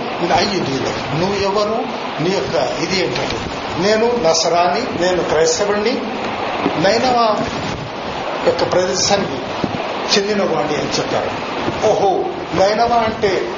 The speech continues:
యూసుఫ్ బిన్ మత్తానా?" అంటే అప్పుడు అతను, ఈ యొక్క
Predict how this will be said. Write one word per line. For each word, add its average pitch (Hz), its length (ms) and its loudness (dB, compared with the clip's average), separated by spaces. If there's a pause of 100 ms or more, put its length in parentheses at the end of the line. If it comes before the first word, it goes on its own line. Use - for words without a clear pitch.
యూసుఫ్ 226 360 2
బిన్ 220 200 2
మత్తానా?" 170 500 4 (1800)
అంటే 202 180 4
అప్పుడు 233 220 2
అతను, 185 240 2 (680)
ఈ 226 140 2
యొక్క 226 200 0